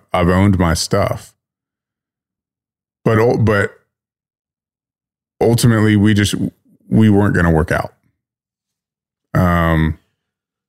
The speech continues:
and I think because of the, the relationship and respect and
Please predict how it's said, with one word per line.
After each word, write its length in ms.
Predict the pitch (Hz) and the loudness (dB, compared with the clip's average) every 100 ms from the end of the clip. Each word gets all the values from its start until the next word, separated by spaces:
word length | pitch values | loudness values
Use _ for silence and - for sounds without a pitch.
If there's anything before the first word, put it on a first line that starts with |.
| _ _ _ _ _ _ - | _ _ _ _ _ _ -2
and 180 | 101 92 | 2 2
I 120 | 87 | 0
think 540 | - - 135 110 - | -4 -2 0 0 0
because 640 | - 92 - - 127 117 | -4 -4 -6 -4 0 2
of 360 | 107 90 87 110 | 2 0 -2 -4
the, 300 | 98 87 90 | 0 2 0
the 240 | - 85 69 - | 0 0 -2 -4
relationship 920 | 92 87 95 107 - 101 - 101 - - _ _ _ - | -2 0 2 0 0 0 0 -2 -4 -16 _ _ _ -2
and 140 | 90 | 0
respect 580 | 80 - - 101 101 - - | 2 -2 -2 -2 -2 -4 -6
and 260 | 95 82 | -2 0